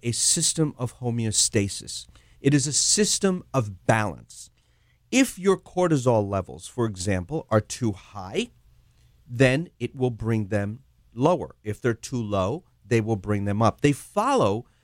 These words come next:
what is called our circadian rhythms, our circadian patterns of how we wake up in the morning and how we go to sleep at night. So if anybody asks you,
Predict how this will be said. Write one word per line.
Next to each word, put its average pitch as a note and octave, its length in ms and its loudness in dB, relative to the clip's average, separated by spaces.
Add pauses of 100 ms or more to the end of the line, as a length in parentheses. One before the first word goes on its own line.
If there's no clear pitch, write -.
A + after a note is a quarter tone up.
(140)
what B2+ 160 2
is D#3 100 -6
called A2+ 480 -6
our C3 120 -8
circadian A2 800 -4
rhythms, F#2 440 -4
our G#2+ 80 4
circadian A2 800 2
patterns A2 600 2 (300)
of - 220 2
how D#3 320 0
we E3 160 -4
wake D3 320 -6
up C3 140 -8
in B2+ 80 -8
the A#2+ 60 -6
morning A2+ 340 -10
and G#2 120 -14 (120)
how A2 120 -8
we G2+ 160 -10
go F#2+ 200 -12
to F#2+ 60 -12
sleep F#2 340 -12
at D2+ 80 -20
night. E2+ 240 -14
So C#3+ 300 2 (500)
if - 160 -8
anybody B3+ 440 2
asks - 480 -8
you, G2 240 -10